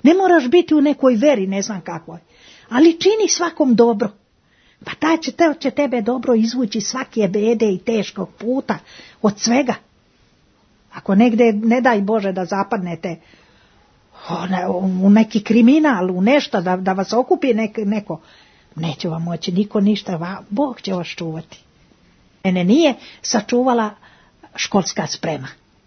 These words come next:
Sačuvao me rad u školi i sačuvalo me to što sam imala u, to u sebi, tu veru.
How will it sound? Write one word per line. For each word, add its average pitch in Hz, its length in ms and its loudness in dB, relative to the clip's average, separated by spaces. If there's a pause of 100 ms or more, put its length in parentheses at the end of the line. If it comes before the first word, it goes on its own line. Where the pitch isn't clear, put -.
(640)
Sačuvao 359 580 2
me 254 200 2
rad 302 380 -2 (160)
u 190 180 -6
školi 254 680 -2 (240)
i 202 80 -4
sačuvalo 220 560 -2
me 175 120 -2
to 240 400 2 (480)
što - 220 -8
sam 185 280 -2 (380)
imala 262 340 4
u, 208 240 2
to 226 160 -2
u 202 180 2
sebi, 190 260 0
tu 185 180 -4
veru. 170 320 -2